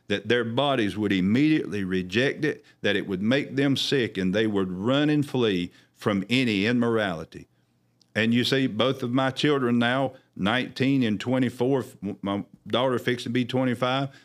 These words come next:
they both work in the church. They both serve God. Are they perfect? Absolutely not. But they're maturing. They're seeing that living for God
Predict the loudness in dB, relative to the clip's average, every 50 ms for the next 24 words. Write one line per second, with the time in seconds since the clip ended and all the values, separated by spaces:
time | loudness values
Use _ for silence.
0 | _ _ 0 0 0 2 2 2 2 2 0 0 0 0 0 0 0 0 0 2
1 | 2 0 0 0 -2 0 0 0 -4 -4 -4 -4 -4 0 0 2 2 2 0 0
2 | 0 0 0 0 0 0 0 0 0 0 0 0 0 0 0 -2 0 -2 0 0
3 | 0 -2 -2 -6 -2 0 0 2 2 0 -2 -4 -4 -2 0 0 0 0 0 0
4 | 0 2 2 2 0 -2 -4 -8 _ _ _ _ _ _ _ _ _ _ _ _
5 | _ _ _ _ _ _ _ _ _ _ _ -4 0 2 2 2 0 -2 -6 -12
6 | _ _ _ _ _ _ _ _ _ _ _ _ _ _ _ _ -4 0 0 2
7 | 2 2 0 0 0 0 0 0 0 0 -2 -4 -6 -12 -18 _ _ _ _ _
8 | -4 0 2 2 2 2 0 -2 -2 0 2 2 2 2 2 2 2 0 2 0
9 | 0 0 0 0 0 0 2 2 2 0 0 0 -2 -4 -2 0 0 0 2 0
10 | 0 0 -2 -4